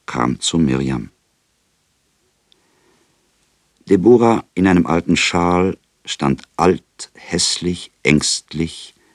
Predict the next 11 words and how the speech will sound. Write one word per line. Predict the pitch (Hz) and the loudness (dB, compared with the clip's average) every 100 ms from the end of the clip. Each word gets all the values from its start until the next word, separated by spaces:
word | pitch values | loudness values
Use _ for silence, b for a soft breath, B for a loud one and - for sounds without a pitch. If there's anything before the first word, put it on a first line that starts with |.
| _ _ _ _ | _ _ _ _
vor | - 95 | -4 0
der | 85 | 0
goldüberglänzten | - 98 110 - 85 80 73 76 - - 80 | 2 0 0 0 -2 0 0 0 -2 -2 -2
Mirjam, | 62 55 58 55 52 _ _ _ _ _ _ _ _ _ b b b | -2 -4 -6 -6 -12 _ _ _ _ _ _ _ _ _ b b b
hielt | b 98 101 - | b -4 -4 -4
ein | 85 101 113 107 | 0 4 4 4
am | 85 | 2
Rande | 78 85 95 | 4 2 2
des | 87 76 - | 0 0 0
hölzernen | 92 92 90 78 60 | -2 0 2 2 2
Bürgersteigs, | 87 78 64 - - 60 67 - - - | 0 0 -2 -4 -4 -4 -4 -6 -10 -10